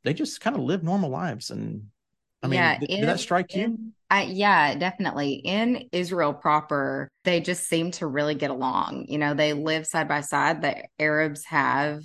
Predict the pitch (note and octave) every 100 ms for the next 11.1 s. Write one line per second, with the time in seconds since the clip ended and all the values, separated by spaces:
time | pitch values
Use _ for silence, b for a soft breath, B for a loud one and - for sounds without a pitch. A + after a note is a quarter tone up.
0 | D#3+ D3+ C#3+ D3 D3 D3 D3 C#3+ D3 D#3
1 | D3 C3 A2 D#3 - - - E3+ - G3+
2 | E3 E3 E3 D#3+ D3 C#3+ C#3+ - D#3 D#3
3 | E3+ E3+ C#3+ C#3+ E3+ - D#3 D3 C3+ E3
4 | F3 E3 D3+ C3+ D3 D3+ B3 F#3 D#3+ E3
5 | E3 E3 E3 - D#3 D3+ D3 D3 D3 -
6 | C#3+ C#3 C#3 D#3 D#3 D#3+ D#3 E3 D3+ D3+
7 | D3+ C3+ C3+ C#3 C3+ C#3 - D#3 D3+ D3+
8 | - D3+ C#3 - C#3+ D3 D3 C#3+ D3 D3
9 | D3+ C#3+ C#3+ - F#3 G#3 F#3 - - E3
10 | F3 E3+ G#3 F3 E3+ E3+ E3+ E3+ D3+ D#3